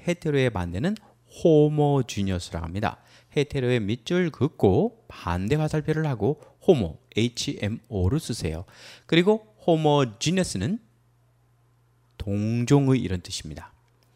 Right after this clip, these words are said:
예를 들어서 한국을 단일 민족이라고 그럴 때 한국은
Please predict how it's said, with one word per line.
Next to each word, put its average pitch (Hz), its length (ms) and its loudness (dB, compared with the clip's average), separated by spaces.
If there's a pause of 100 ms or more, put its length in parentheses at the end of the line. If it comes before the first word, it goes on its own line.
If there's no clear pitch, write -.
(180)
예를 123 140 4
들어서 131 200 0
한국을 139 800 -2 (720)
단일 98 380 4
민족이라고 147 500 4
그럴 135 140 0
때 135 340 -6 (540)
한국은 110 760 -2